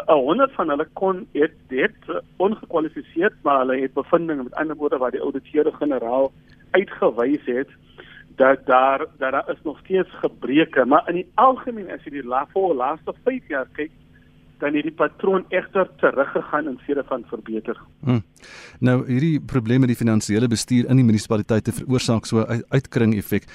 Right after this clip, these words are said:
Speaker 2: want nou kan die munisipaliteit nie, uh, Eskom betaal nie, hulle moet die plaaslike waterraad betaal. Sunday Times het nou die dag, uh, 'n hoofartikel geskryf wat sê die mislukkende munisipaliteite is 'n bedreiging vir nasionale veiligheid,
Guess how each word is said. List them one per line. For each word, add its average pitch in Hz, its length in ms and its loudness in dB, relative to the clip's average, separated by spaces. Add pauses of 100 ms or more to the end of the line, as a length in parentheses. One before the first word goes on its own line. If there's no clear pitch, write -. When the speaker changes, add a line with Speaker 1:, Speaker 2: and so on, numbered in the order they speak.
(260)
Speaker 2:
want 95 140 0
nou 104 100 4
kan 123 120 2
die 120 80 4
munisipaliteit 113 640 -2
nie, 131 180 0
uh, 104 180 -6
Eskom 117 320 -2
betaal 107 320 0
nie, 107 80 2
hulle 104 140 2
moet 98 100 0
die 98 120 -6
plaaslike 110 480 -2
waterraad 101 560 0
betaal. 101 360 -2 (520)
Sunday 156 300 0
Times 147 320 -2
het 120 80 -6
nou 113 100 2
die 120 140 0
dag, 113 120 -6
uh, 127 60 -6 (220)
'n 113 60 -6
hoofartikel 123 520 -4
geskryf 104 360 -4
wat - 140 -8
sê 113 200 0 (400)
die 113 140 4
mislukkende 113 460 2
munisipaliteite 117 920 0
is - 140 -6
'n 113 60 -4
bedreiging 107 460 2
vir 117 100 2
nasionale 104 500 2
veiligheid, 120 560 0